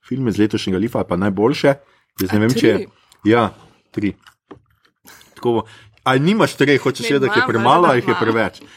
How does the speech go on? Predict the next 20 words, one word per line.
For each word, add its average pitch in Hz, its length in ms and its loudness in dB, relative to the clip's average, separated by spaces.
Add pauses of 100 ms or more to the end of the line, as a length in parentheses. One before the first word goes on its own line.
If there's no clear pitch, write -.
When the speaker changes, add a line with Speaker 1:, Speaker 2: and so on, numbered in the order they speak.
(280)
Speaker 1:
Skratka 139 340 0
tako, 120 220 2
saj 131 160 2
ni 170 100 0
treba 143 260 2
zdaj 120 160 2
biti, 120 260 -2
eh, 95 400 -4 (420)
lahko 110 320 -4
ste 151 140 -2
kratki, 92 500 -6
ampak 87 260 -12
načeloma 135 480 2
ja, 127 220 2
tri 160 240 -2
svoje 147 260 2
najljubše, 127 460 0
najboljše 104 440 -4
filme 156 280 -6
letos. 151 440 -2